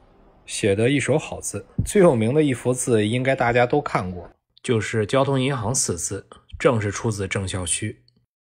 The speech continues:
当年交通银行的首任董事长张謇花了四千两白银的润笔费找的郑孝胥写的，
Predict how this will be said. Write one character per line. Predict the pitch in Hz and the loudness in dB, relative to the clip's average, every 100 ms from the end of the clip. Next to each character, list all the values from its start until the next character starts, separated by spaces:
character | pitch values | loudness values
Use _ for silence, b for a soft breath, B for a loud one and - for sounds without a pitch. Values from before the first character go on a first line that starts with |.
| _ _ _ _ | _ _ _ _
当 | 127 135 | -2 0
年 | 120 131 - - | 0 -2 -6 -4
交 | 151 147 | -2 -2
通 | 135 | -2
银 | 131 143 | -2 -4
行 | 120 | -4
的 | 151 | -4
首 | - 92 | -4 -4
任 | 117 127 | -2 -2
董 | 110 92 | -4 -6
事 | - 120 | -8 -6
长 | 95 98 | -6 -6
张 | 139 147 | -4 -4
謇 | - - - | -6 -10 -14
花 | - 135 135 | -8 -4 -2
了 | 120 | -2
四 | - 165 | -2 -2
千 | 131 147 | -2 -2
两 | 123 95 | -2 -4
白 | 107 | -4
银 | 127 139 | -2 -2
的 | 127 | -2
润 | 156 135 | 0 -2
笔 | 92 | -4
费 | 90 143 117 - b b b | -8 -8 -8 -12 b b b
找 | - 85 | -10 -6
的 | 104 | -6
郑 | 113 127 | -4 -4
孝 | 110 107 | -4 -6
胥 | 98 127 | -8 -8
写 | 131 - 87 | -8 -8 -12
的， | - | -16